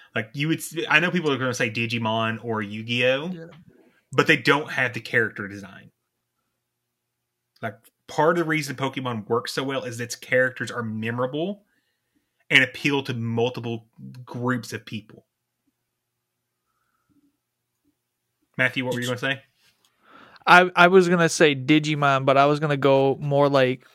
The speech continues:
Speaker 2: with the old school versions of the, the game mechanic that they had, where they had, like, little, like, uh,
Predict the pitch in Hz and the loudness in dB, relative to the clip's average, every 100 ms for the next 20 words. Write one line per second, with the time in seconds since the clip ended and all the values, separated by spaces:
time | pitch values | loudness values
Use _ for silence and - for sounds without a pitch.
0 | - 143 - 135 135 143 139 - 160 139 | -2 -2 2 0 2 0 0 -2 0 0
1 | 131 135 143 147 135 139 135 131 - 165 | 2 2 2 -2 2 2 2 -6 -12 0
2 | 139 135 131 - _ 196 143 135 127 131 | 2 2 0 -4 _ -6 -2 -2 -4 -2
3 | 139 135 151 151 143 165 147 147 - 147 | 0 2 0 -4 -4 -2 0 0 0 2
4 | 147 143 147 135 131 139 131 139 135 131 | 0 2 2 2 2 2 0 2 0 2
5 | 135 131 127 131 127 120 117 - _ - | 2 2 2 0 0 0 -4 -18 _ -6
6 | 139 139 139 135 131 131 123 - _ _ | 0 2 4 2 2 0 0 -4 _ _
7 | _ _ - 143 127 113 | _ _ -4 0 2 0